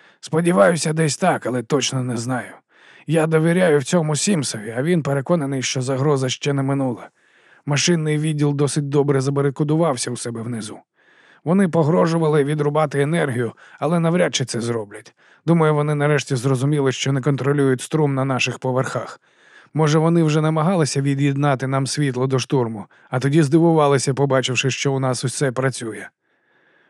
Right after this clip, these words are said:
Ви ж не вірите, що вони вимкнуть світло на фермах, правда? Лукас подумав про суворі пайки,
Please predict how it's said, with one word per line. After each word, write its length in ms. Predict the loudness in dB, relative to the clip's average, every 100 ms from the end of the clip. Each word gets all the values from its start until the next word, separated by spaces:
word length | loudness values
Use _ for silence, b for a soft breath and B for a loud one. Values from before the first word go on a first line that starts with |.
| 2
Ви 140 | 4
ж 100 | 4
не 80 | 4
вірите, 360 | 6 6 4 0
що 200 | 2 2
вони 240 | 4 2
вимкнуть 420 | 2 2 2 -2
світло 360 | 2 0 0 -2
на 100 | -2
фермах, 380 | -2 -2 -4 -2
правда? 360 | -2 0 -4 -10 _ _ _ _ _ -2
Лукас 320 | 0 0 -2
подумав 400 | -4 -4 -4 -6
про 260 | -4 -2 -2
суворі 440 | -2 0 0 0
пайки, 460 | -2 -4 0 0